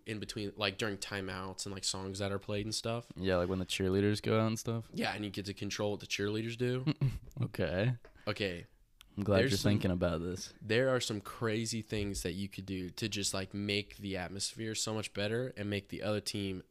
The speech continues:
Speaker 1: not wanna play you anymore.
Speaker 2: Like what?
Speaker 1: So, like, I was thinking
Speaker 2: Not want, do you make the other team not wanna play anymore?
Speaker 1: Yeah, yeah. And can I play, like,
Speaker 2: Is
Speaker 1: a song on this? It won't
Speaker 2: Sure.
Speaker 1: be long.
Speaker 2: Is
Speaker 1: So
Speaker 2: the point, though, to
Speaker 1: Nope.
Speaker 2: get th-,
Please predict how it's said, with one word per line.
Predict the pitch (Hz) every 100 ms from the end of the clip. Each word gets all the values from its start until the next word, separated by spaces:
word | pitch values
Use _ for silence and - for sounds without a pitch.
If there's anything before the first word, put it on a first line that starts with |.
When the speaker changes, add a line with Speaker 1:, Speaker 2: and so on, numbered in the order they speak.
| -
Speaker 1:
not | 95 101 -
wanna | 92
play | 92 98 90
you | 87
anymore. | 85 - - - - - -
Speaker 2:
Like | 98 85 - -
what? | 90 90 78 - - - -
Speaker 1:
So, | 127 123
like, | 113 98 - -
I | -
was | 117 127
thinking | - 110 - 127
Speaker 2:
Not | 110 120
want, | 127 127
do | 117
you | 120
make | 117
the | -
other | 98 107
team | 104 104
not | 95 90
wanna | 101 98
play | 107 101 107
anymore? | 113 113 123
Speaker 1:
Yeah, | 110 78 - -
yeah. | 98 87 90 -
And | 101
can | - 110
I |
play, | - 104 98 101 107 -
like, | 117
Speaker 2:
Is | 101
Speaker 1:
a | 95
song | 101 92 95
on | 98
this? | 107 - -
It |
won't | -
Speaker 2:
Sure. | 107 95
Speaker 1:
be | 92
long. | 85 87 - - - - -
Speaker 2:
Is | 123
Speaker 1:
So |
Speaker 2:
the | 147
point, | - 143 156 139
though, | 131 120 117
to | - 120 113 107 101 95 - - -
Speaker 1:
Nope. | 107 120 - 107
Speaker 2:
get | 120 - - -
th-, | - 107